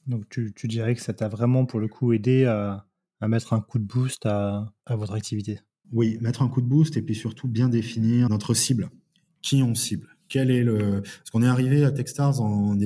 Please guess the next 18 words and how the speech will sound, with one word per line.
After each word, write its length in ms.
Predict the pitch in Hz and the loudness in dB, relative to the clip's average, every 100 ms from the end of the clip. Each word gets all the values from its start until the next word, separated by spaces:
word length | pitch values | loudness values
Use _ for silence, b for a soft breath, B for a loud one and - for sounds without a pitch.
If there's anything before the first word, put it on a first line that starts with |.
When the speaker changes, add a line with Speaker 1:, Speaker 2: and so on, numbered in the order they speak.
| 110 107 | -2 -4
Speaker 2:
en 100 | 104 | -2
disant, 260 | 104 117 | -2 0
bon, 240 | 123 101 101 | 0 0 0
on 60 | |
a 40 | 107 | 0
un 120 | 110 | -2
produit, 460 | - 104 104 120 | -2 -6 -2 -2
on 80 | 117 | 0
a 60 | 113 | 0
une 100 | 123 | 0
plateforme 420 | 123 117 135 127 | -2 -2 -2 -2
générique 400 | 113 110 107 120 | 0 0 0 -4
qui, 540 | - 98 92 92 95 B B B | -8 -14 -10 -8 -8 B B B
qui 100 | - | -16
fait 120 | - 104 | -6 -2
de 60 | |
l'I 140 | 98 95 | -2 -2
A, 280 | 135 - | -4 -8